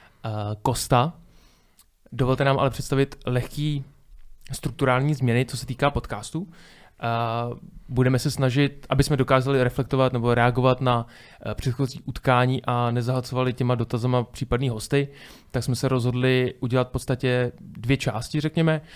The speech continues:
V první části si s Víťou a s Michalem vždycky zhodnotíme uplnu-, uplynulý dva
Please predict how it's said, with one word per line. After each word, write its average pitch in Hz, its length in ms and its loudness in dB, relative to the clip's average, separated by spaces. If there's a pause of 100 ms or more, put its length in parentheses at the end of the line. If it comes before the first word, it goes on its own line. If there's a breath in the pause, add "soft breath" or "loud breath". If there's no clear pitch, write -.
(200 loud breath)
V - 80 -20
první 135 220 0
části 131 440 0
si 127 140 -10
s 120 40 -6
Víťou 127 360 2
a 131 60 4
s 120 60 -2
Michalem 127 420 2
vždycky 120 320 -4
zhodnotíme 120 560 0
uplnu-, 127 580 -2
uplynulý 139 680 0
dva 117 220 -2